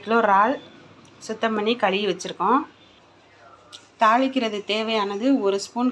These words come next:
கடுகு, ஒரு ஸ்பூன் சோம்பு, ஒரு ஸ்பூன்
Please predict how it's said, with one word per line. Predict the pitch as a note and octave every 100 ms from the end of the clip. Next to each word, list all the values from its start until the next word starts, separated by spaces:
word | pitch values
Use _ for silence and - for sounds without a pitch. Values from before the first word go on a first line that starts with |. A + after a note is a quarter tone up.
| A#3
கடுகு, | G3+ G#3+ B3+ F4+ A#3
ஒரு | G3 G3
ஸ்பூன் | - A#3+ A#3+
சோம்பு, | A3 G#3+ G#3+ A3+ D4+ G4+ - - _ - _ A3+
ஒரு | A#3 A#3+
ஸ்பூன் | - B3+